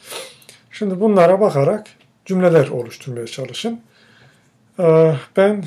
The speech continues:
sadece söz söyleyeceğim. Ama siz önce bir cümlelerinizi oluşturun. Sonra ben söylerken de kontrol edin. Evet. A bird can fly.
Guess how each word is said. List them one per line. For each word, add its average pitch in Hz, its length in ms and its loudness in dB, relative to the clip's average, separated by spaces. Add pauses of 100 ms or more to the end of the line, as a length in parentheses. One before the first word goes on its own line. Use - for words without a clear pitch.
(380)
sadece 165 500 0
söz 196 440 2
söyleyeceğim. 175 760 0 (800)
Ama 190 160 0
siz 185 200 -6
önce 180 240 0
bir 165 60 -6
cümlelerinizi 165 600 2
oluşturun. 175 580 -6 (200)
Sonra 170 380 -2
ben 180 280 -2 (160)
söylerken 151 640 -2
de 196 200 -10 (240)
kontrol 151 440 -2
edin. 113 240 -12 (2500)
Evet. - 500 2 (1400)
A 151 180 2
bird 202 320 2 (420)
can 175 440 -2
fly. 143 680 -4